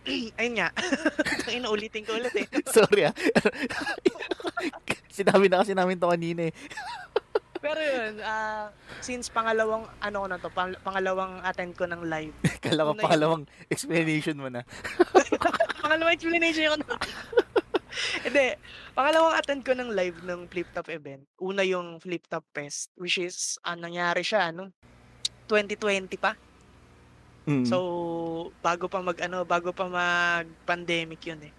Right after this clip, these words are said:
Speaker 1: So, ang experience ko dun, throughout the event, parang, ano lang, chill lang talaga kasi open grounds yun eh.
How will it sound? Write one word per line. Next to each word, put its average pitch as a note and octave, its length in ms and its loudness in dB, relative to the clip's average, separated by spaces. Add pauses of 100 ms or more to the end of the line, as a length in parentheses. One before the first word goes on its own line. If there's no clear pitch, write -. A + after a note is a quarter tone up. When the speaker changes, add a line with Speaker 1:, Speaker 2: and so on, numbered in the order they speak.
(460)
Speaker 1:
So, F3+ 140 -4 (800)
ang A3+ 120 0
experience A#3+ 480 -4
ko A#3 80 -4
dun, E3+ 400 -4 (1080)
throughout G#3+ 560 2
the G#3 200 -6
event, F3 380 -4 (120)
parang, F3 460 -2 (840)
ano G#3+ 200 -2
lang, F3 200 2 (180)
chill A3 260 0
lang A3+ 160 0
talaga G3+ 380 -2
kasi A3 220 -2
open G3 340 0
grounds G#3 340 0
yun A3 220 -6
eh. D3+ 100 -12